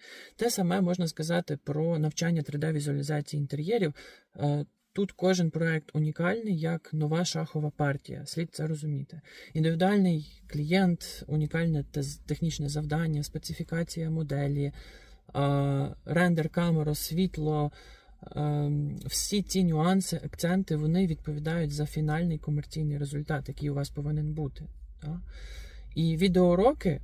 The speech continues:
оце ключова думка, відеоуроки, вони не бачать ваших помилок. Відеоуроки не бачать ваших помилок, і, е, вони не підлаштовуються під вас. В результаті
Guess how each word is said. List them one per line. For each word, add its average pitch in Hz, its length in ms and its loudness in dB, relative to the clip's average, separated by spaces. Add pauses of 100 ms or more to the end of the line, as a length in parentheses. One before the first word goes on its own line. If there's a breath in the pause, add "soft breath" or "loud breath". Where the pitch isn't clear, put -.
(100)
оце 151 200 -4
ключова 147 400 -4
думка, 143 320 -4
відеоуроки, 170 680 -2
вони 180 220 4
не 175 300 4
бачать 175 540 0
ваших 151 460 -2
помилок. 147 640 -4 (200)
Відеоуроки 151 840 0
не 156 260 2
бачать 147 440 -4
ваших - 300 -12
помилок, 185 480 -4 (600 loud breath)
і, 185 280 2
е, 175 220 0 (420)
вони 185 180 4
не 190 160 6
підлаштовуються 175 920 0
під - 200 -12
вас. - 340 -12 (580 loud breath)
В 151 100 -2
результаті 220 680 2